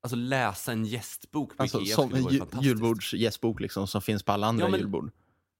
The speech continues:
Speaker 1: lite så, li-, likadant. Alltså,
Speaker 2: "Tack för den
Speaker 1: Ikea,
Speaker 2: goda
Speaker 1: man vill ha
Speaker 2: maten."
Speaker 1: "Tack för den goda maten. Och vad bra den här, vad, vad bra den här Billys bokhyllan kommer passa i ungarnas, ungarnas lilla skrubb."
Speaker 2: <laughs>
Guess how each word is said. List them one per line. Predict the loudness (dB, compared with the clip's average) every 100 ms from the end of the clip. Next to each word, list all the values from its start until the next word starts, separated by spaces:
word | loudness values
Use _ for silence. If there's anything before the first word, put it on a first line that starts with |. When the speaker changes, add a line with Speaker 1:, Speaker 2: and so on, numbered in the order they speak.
| _ _
Speaker 1:
lite | -4 -4
så, | -2 0
li-, | 0 -2
likadant. | -6 -2 0 0 -2 -2
Alltså, | 2
Speaker 2:
"Tack | 2 2
för | 4
den | 4 6
Speaker 1:
Ikea, | 4
Speaker 2:
goda | 6 4
Speaker 1:
man | 4 4
vill | 4
ha |
Speaker 2:
maten." | 0 0 -4 -10 _ _ _ _ _ _ _ _ _ -20 -20 _ _
Speaker 1:
"Tack | -4 0
för |
den | 2
goda | 4 4
maten. | 2 0 -4 -6 -14 _
Och | -2 2
vad | 2
bra | 4 4 6
den | 4 0
här, | -4 -4 -4 -4 -10
vad, | -10 -6 -2
vad | -2 -2
bra | 0 2 4
den | 2 -4
här |
Billys | -4 -6 -6 -6
bokhyllan | -8 -6 -6 -6
kommer | -6 -8
passa | -8 -10 -6
i | -6
ungarnas, | -4 -6 -8 -10 -14 -10
ungarnas | -6 -4 -4 -4
lilla | -4 -4
skrubb." | -4 -2 -2 -2
Speaker 2:
<laughs> | -6